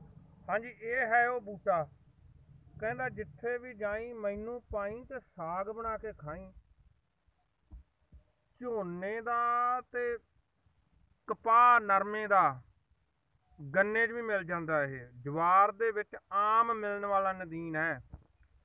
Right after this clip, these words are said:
ਬੁੱਝੋ ਖਾ ਕੀ, ਇਹਨੂੰ ਆਪਣੇ ਆਮ ਚੌਲਾਈ ਵੀ ਕਹਿ ਦਿੰਦੇ ਆ। ਇਹਦਾ ਜਿਹੜਾ ਵਿਗਿਆਨਕ ਨਾਂ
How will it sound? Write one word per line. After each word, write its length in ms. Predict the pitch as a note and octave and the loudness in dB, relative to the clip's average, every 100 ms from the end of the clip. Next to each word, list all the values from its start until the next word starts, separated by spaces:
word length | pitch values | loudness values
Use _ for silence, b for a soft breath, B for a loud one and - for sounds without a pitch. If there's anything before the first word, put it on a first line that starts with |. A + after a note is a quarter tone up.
| _ _ _ D3+ | _ _ _ -10
ਬੁੱਝੋ 340 | G3 G#3 C4 | -8 -6 0
ਖਾ 160 | A#3+ A#3+ | 4 4
ਕੀ, 360 | A#3 A3+ A3+ _ _ _ _ _ _ - | 2 -12 -12 _ _ _ _ _ _ -8
ਇਹਨੂੰ 200 | A#3 B3+ | 0 4
ਆਪਣੇ 300 | A#3 A#3 B3 | 4 2 2
ਆਮ 280 | A3+ A#3 A#3 | 4 4 2
ਚੌਲਾਈ 560 | - A3+ G#3 G3+ A3+ | -4 0 4 4 2
ਵੀ 140 | A3+ A3 | -4 -4
ਕਹਿ 240 | G3+ G3+ | 2 2
ਦਿੰਦੇ 380 | F3+ F3 D#3 C3+ | 0 -6 -6 -6
ਆ। 160 | A#2 A2 _ _ _ _ _ _ _ _ _ _ _ _ _ _ _ _ _ _ _ - _ _ _ _ _ _ _ _ _ _ - | -8 -14 _ _ _ _ _ _ _ _ _ _ _ _ _ _ _ _ _ _ _ -20 _ _ _ _ _ _ _ _ _ _ -8
ਇਹਦਾ 300 | A#3 C4 B3+ | -2 0 0
ਜਿਹੜਾ 240 | A#3+ B3+ | -2 -6
ਵਿਗਿਆਨਕ 680 | G#3+ G#3 F#3+ F#3 G3 A#3+ - | -6 -6 -4 -2 -2 -4 -8
ਨਾਂ 380 | A3 G3+ F3+ | -6 -2 -2